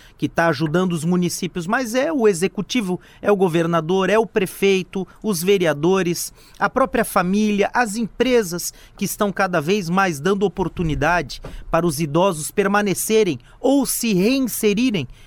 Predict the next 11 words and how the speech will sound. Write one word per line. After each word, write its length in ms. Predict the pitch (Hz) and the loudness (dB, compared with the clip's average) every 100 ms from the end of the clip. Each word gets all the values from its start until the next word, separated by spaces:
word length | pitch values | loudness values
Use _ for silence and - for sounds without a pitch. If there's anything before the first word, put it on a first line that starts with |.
| - | -8
no 120 | 160 | -2
mercado 480 | 185 165 156 180 170 | 0 0 0 -2 0
de 100 | 156 | -4
trabalho. 560 | 165 151 135 151 185 190 | -2 -2 0 0 0 -2
O 60 | |
idoso 600 | 226 170 208 254 202 226 220 _ _ _ | -4 0 0 0 -2 -6 -8 _ _ _
que 100 | 233 | -6
contribuiu 760 | 240 247 - 220 208 233 302 | 0 0 0 0 2 4 4
e 60 | 285 | 2
que 120 | - | -2
contribui 640 | 233 226 208 185 233 220 | -4 -2 -2 -2 0 -2